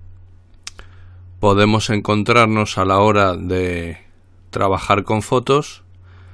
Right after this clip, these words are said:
varias opciones que hay que tener claras. Hay un formato que utilizan básicamente, aunque lo tienen,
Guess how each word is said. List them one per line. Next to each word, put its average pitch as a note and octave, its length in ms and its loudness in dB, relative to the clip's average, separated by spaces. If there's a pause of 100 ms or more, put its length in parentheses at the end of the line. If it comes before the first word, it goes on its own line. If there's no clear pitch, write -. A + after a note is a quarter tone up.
(720)
varias G2 500 2
opciones G2 680 0 (1800)
que G#2 100 0
hay G2+ 140 6
que G2 140 0
tener F#2+ 360 0
claras. F#2+ 640 -2 (1800)
Hay A2 260 6
un A#2 120 2
formato C3+ 680 0 (800)
que G2+ 140 2
utilizan F#2 840 -2 (240)
básicamente, G2 1040 -2
aunque F#2+ 380 -6
lo F2+ 180 -4
tienen, G2 760 0